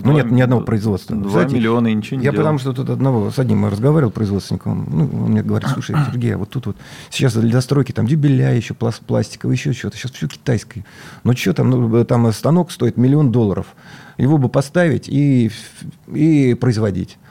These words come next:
Speaker 1: Я говорю: «Ну, слушай, ну, давай там поможем тебе там с кредитом или еще». «У, у тебя есть, говорю, миллион долларов?» Он говорит: «Цы,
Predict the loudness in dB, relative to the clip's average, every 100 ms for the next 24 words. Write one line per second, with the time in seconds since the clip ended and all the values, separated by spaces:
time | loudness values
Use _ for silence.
0 | _ -2 0 0 0 0 -2 -4 -4 0
1 | 2 2 2 -2 -8 -12 -8 -8 -8 -4
2 | 0 2 2 0 -2 -6 -6 -4 -8 -4
3 | -2 0 -2 0 -2 -2 -4 -4 -6 -18
4 | -20 -20 -20 -20 _ -2 0 0 0 0
5 | 0 0 2 2 4 2 2 2 2 2
6 | 2 0 -2 -2 -2 -2 -2